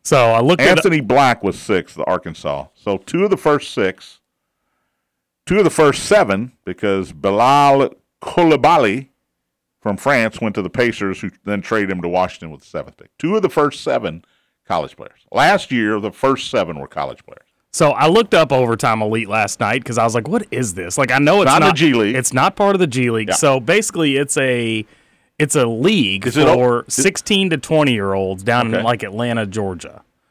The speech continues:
Speaker 2: Is it Oak Hill Academy?
Speaker 1: No, they're, so they've got, like, six teams,
Speaker 2: Is
Speaker 1: I
Speaker 2: there
Speaker 1: guess,
Speaker 2: even
Speaker 1: in
Speaker 2: a
Speaker 1: this league.
Speaker 2: school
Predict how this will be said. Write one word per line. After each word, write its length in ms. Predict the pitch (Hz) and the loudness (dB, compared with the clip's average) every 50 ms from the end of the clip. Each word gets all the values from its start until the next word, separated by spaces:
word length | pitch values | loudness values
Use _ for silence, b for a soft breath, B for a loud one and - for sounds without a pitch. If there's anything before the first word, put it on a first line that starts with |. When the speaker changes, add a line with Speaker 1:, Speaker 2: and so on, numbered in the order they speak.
| _ _ | _ _
Speaker 2:
Is 120 | 104 101 107 | -10 -4 0
it 40 | 131 | 2
Oak 200 | 123 139 143 - | 2 2 2 2
Hill 160 | 151 151 151 | 0 0 0
Academy? 400 | 143 - 143 139 143 165 180 170 - _ _ _ _ _ _ _ | -2 -2 -4 -6 -6 -8 -14 -18 -20 _ _ _ _ _ _ _
Speaker 1:
No, 520 | - 135 139 147 180 208 202 180 135 113 123 | -6 -4 -2 0 2 2 2 2 0 -2 0
they're, 220 | 123 143 143 - | 2 2 0 0
so 200 | - - 190 170 | 0 0 2 4
they've 200 | 156 185 196 170 | 4 4 2 4
got, 180 | 196 196 180 143 | 4 2 2 2
like, 160 | 131 117 110 | 0 -4 -6
six 360 | - - - 185 185 - - | -6 -4 -2 -2 -4 -4 -8
teams, 580 | - - 165 135 104 92 82 76 85 101 - - - | -10 -8 -8 -8 -8 -8 -12 -16 -20 -20 -10 -2 0
Speaker 2:
Is 60 | 139 | 0
Speaker 1:
I 60 | 117 | 2
Speaker 2:
there 140 | 135 147 143 | 4 4 4
Speaker 1:
guess, 140 | 147 180 190 | 4 2 2
Speaker 2:
even 80 | 185 185 156 | 2 4 4
Speaker 1:
in 40 | 147 | 2
Speaker 2:
a 40 | - | 2
Speaker 1:
this 180 | - - 107 | 0 -2 -4
league. 100 | 107 110 | -2 -2
Speaker 2:
school 400 | 135 185 185 156 104 90 78 - | 0 2 2 2 2 2 -2 -4